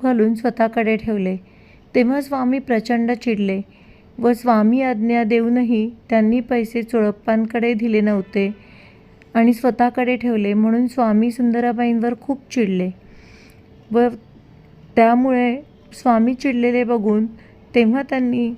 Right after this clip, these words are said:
ते पैसे चोळप्पांकडे आणून दिले. सुंदराबाई ह्या सेवेकऱ्यांवर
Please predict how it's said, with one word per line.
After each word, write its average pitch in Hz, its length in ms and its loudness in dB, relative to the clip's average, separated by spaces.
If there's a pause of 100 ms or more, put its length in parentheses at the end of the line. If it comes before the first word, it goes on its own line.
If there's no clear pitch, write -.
(140)
ते 262 80 4
पैसे 233 420 -2
चोळप्पांकडे 220 840 -2
आणून 202 340 0
दिले. 196 320 0 (960)
सुंदराबाई 269 840 0
ह्या 262 160 -2
सेवेकऱ्यांवर 226 1000 -2